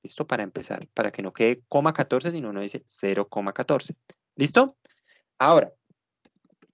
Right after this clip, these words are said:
¿cómo sería en el, en el siguiente? ¿Sí? Eso es como lo más enredado ahí en ese pedazo, ¿listo? Pero el resto, pues si entendieron eso, no hay lío.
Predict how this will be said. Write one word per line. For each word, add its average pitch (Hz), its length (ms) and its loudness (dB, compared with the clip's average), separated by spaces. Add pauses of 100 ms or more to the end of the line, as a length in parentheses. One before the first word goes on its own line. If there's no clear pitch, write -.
(240)
¿cómo 180 200 4
sería 175 240 4
en 151 100 -2
el, 160 240 -4
en 135 120 -6
el 113 140 -8
siguiente? 151 520 -2 (500)
¿Sí? 175 180 -4 (160)
Eso - 160 -8
es 160 80 -8
como 196 200 0
lo 151 100 0
más 123 220 -2
enredado 117 460 -2
ahí 117 160 -2
en 113 80 -6
ese 113 180 -10
pedazo, 98 380 -8 (400)
¿listo? - 340 -4 (220)
Pero 120 200 6
el 107 60 6
resto, 120 440 -2
pues 135 140 0
si 135 80 -6
entendieron 120 480 -4
eso, 160 180 -4
no 139 80 -4
hay 104 60 -6
lío. - 180 -6